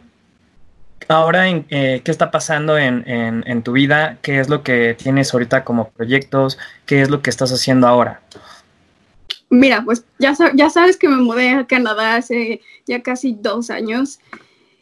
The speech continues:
Speaker 1: Ok.
Speaker 2: Y, pues, fue un, fue un proceso muy largo y justamente por eso tu-, tenía que sacar la carrera, porque yo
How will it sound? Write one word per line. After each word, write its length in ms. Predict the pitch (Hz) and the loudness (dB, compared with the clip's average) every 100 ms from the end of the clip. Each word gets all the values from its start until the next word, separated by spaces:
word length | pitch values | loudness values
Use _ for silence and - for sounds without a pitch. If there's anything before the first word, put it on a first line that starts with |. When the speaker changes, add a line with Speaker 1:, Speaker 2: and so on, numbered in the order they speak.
| - | -6
Speaker 1:
Ok. 80 | 247 | 4
Speaker 2:
Y, 420 | 294 285 294 285 240 | 6 6 4 2 0
pues, 480 | 269 277 277 - 294 | 2 2 2 -2 -6
fue 220 | - 285 | -4 2
un, 200 | 294 330 - _ | 6 4 2 _
fue 200 | - 294 | 2 4
un 120 | 302 | 4
proceso 500 | 403 427 330 277 285 | 2 2 2 2 4
muy 300 | 311 262 269 | 4 4 0
largo 760 | 247 226 220 233 247 262 262 269 | 0 0 -2 -2 0 0 0 -2
y 240 | - 240 233 | -2 -4 -4
justamente 540 | - 277 294 294 254 | -2 0 4 4 4
por 160 | 247 208 | 0 -4
eso 200 | 220 226 | -4 -6
tu-, 220 | - 214 | -4 -4
tenía 360 | - 226 214 208 | -2 -2 -4 -4
que 400 | 233 226 214 208 | -4 -2 -4 -8
sacar 340 | 214 208 208 | -10 -8 -6
la 100 | 233 | -6
carrera, 440 | 214 196 196 220 | -6 -6 -4 -6
porque 340 | 233 214 208 214 | -6 -10 -8 -2
yo 380 | 226 240 247 | 0 2 0